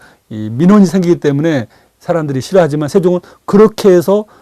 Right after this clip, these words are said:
어, 돈 있는 사람과 없는 사람 구분해서 모두 좋은 기와집을 바-, 바꾸도록 하였습니다. 그리고 그 일을 담당한 사람을 오랫동안 그 일을 맡도록 합니다.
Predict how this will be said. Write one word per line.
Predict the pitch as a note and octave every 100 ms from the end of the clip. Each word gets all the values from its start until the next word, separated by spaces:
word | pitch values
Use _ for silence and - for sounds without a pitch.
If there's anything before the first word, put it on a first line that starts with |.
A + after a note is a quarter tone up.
| _
어, | - G#2+ G#2 G#2 -
돈 | F#3+ F3+
있는 | F3 F3+
사람과 | E3+ D#3 D3
없는 | C#3+ D#3
사람 | D3 D3
구분해서 | C#3 D#3+ D#3+ F3 C#3+ D#3+ E3+ - _
모두 | D#3 D#3 E3
좋은 | - G#3 G3+
기와집을 | - D#3+ D#3 C3+ C3 B2+
바-, | A#2+ - _ _ -
바꾸도록 | C3 F#3+ D#3+ C3+
하였습니다. | A#2+ A2+ - G#2+ G#2 G#2 A#2 _ _ _ _ -
그리고 | E3 F3+ -
그 | F#3+
일을 | F#3 A#3 A3 C3 - _ _ _ -
담당한 | D3+ E3+ F3 F3+ E3+
사람을 | D#3+ D3+ D#3 F3 B2 - _ _ _ _ _
오랫동안 | B2 D#3 A3 A3+ A3 F#3 C3 A2 B2
그 | - F3
일을 | E3+ D3+
맡도록 | B2 C3+ -
합니다. | A2+ G#2 G2+ G2+